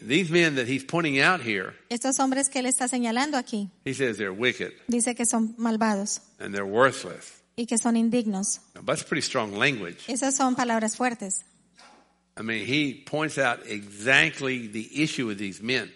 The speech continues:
Speaker 2: Y él señala exactamente cuál es el problema con estos hombres.
Speaker 1: Now, these are warrior men.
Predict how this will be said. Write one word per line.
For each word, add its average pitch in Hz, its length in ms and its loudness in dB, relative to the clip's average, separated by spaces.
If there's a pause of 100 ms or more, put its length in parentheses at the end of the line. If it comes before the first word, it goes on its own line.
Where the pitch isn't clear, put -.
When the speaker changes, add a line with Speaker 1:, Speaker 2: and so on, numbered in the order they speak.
(120)
Speaker 2:
Y 240 80 -6
él 247 100 -2
señala 254 380 2
exactamente 262 640 0
cuál 247 180 0
es 240 100 -4
el 247 80 -4
problema 233 400 0
con 226 140 -4
estos 214 320 -4
hombres. 202 380 -4
Speaker 1:
Now, 113 160 -2
these 127 240 2
are 110 60 -2
warrior 127 460 2
men. 98 320 -4